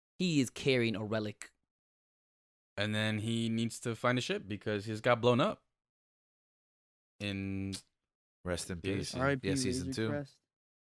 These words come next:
Speaker 2: And so he goes to
Speaker 3: Razor Crest.
Speaker 2: Is
Speaker 1: I
Speaker 2: it
Speaker 1: did like that
Speaker 2: Peli,
Speaker 1: name.
Speaker 2: Peli Motto?
Speaker 3: Yep. That's her
Speaker 2: And
Speaker 3: name.
Speaker 2: the return of Peli Motto on Tatooine.
Speaker 1: Boom, boom.
Speaker 2: And she basically is like, "Hey, I have this really old, like,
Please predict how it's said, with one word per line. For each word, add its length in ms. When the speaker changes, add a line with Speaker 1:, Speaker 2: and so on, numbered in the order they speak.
Speaker 2:
And 160
so 460
he 200
goes 340
to 380
Speaker 3:
Razor 480
Crest. 500
Speaker 2:
Is 40
Speaker 1:
I 40
Speaker 2:
it 60
Speaker 1:
did 180
like 200
that 60
Speaker 2:
Peli, 320
Speaker 1:
name. 100
Speaker 2:
Peli 260
Motto? 400
Speaker 3:
Yep. 220
That's 180
her 80
Speaker 2:
And 240
Speaker 3:
name. 260
Speaker 2:
the 80
return 340
of 100
Peli 220
Motto 360
on 100
Tatooine. 640
Speaker 1:
Boom, 160
boom. 1120
Speaker 2:
And 280
she 140
basically 580
is 100
like, 260
"Hey, 340
I 60
have 140
this 140
really 520
old, 400
like, 340